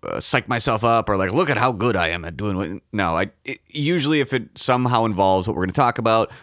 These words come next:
or what we have talked about, feedback on things, it's not just listen to the nice things people have to say about me. 'Cause if I did that, I'd read some other ones <laughs> that didn't have quite so many nice things to say about me.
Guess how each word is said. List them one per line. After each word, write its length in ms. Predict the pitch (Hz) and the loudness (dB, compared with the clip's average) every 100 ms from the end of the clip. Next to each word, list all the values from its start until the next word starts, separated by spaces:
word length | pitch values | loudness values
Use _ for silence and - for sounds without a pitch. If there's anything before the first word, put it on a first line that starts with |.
| - | -6
or 140 | - | -2
what 280 | 104 110 - | 2 0 0
we 320 | 101 104 101 | -2 0 0
have 260 | 98 131 117 | 2 0 0
talked 300 | 131 107 - | 0 0 0
about, 360 | 98 104 101 - - - _ | 0 2 2 -2 -16 -20 _
feedback 560 | _ - 104 98 95 | _ -2 2 4 4
on 120 | 92 85 | 2 0
things, 300 | 95 85 80 | 0 0 -4
it's 160 | 78 | -2
not 180 | 98 90 | 0 0
just 240 | 90 - | 0 -2
listen 240 | 175 165 127 | 0 0 0
to 80 | 95 | 2
the 200 | 92 78 | 0 -2
nice 320 | 85 95 98 | 0 0 0
things 260 | - 92 82 | -2 -4 -4
people 320 | - 85 80 | -4 -4 -2
have 160 | 80 80 | -2 -4
to 80 | 78 | -4
say 200 | - 71 | -2 -2
about 260 | 71 - | -2 -4
me. 80 | 76 - - | -6 -10 -16
'Cause 120 | - | -2
if 60 | 135 | 2
I 80 | 139 | 4
did 180 | 147 175 | 4 4
that, 280 | 160 131 - - | 4 4 0 -2
I'd 160 | 127 | 2
read 140 | 139 135 | 2 0
some 160 | 113 | 2
other 180 | 131 143 | 2 2
ones 280 | 90 80 - | 0 -2 -2
<laughs> 280 | - 185 - | 0 0 0
that 180 | 170 147 | 0 0
didn't 140 | 190 | 2
have 460 | 156 131 113 - - | 4 2 -2 -12 -2
quite 260 | - 160 156 | 4 4 4
so 160 | 151 | 2
many 140 | 131 117 | 2 2
nice 260 | 117 113 | 2 2
things 240 | - 107 98 | 0 -2 -2
to 80 | |
say 220 | 101 104 98 | -2 2 2
about 240 | 90 85 | 2 0
me. 140 | 85 | -2